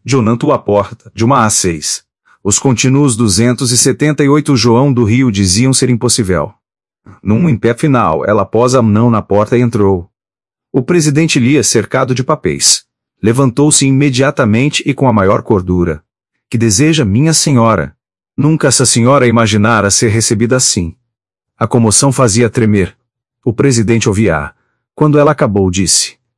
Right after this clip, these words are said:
"Pode ir tranquila, minha senhora. E para o oficial de gabinete, mande chamar o ministro.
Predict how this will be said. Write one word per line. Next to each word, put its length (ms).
"Pode 220
ir 80
tranquila, 580
minha 220
senhora. 560
E 80
para 140
o 20
oficial 380
de 100
gabinete, 560
mande 220
chamar 340
o 60
ministro. 560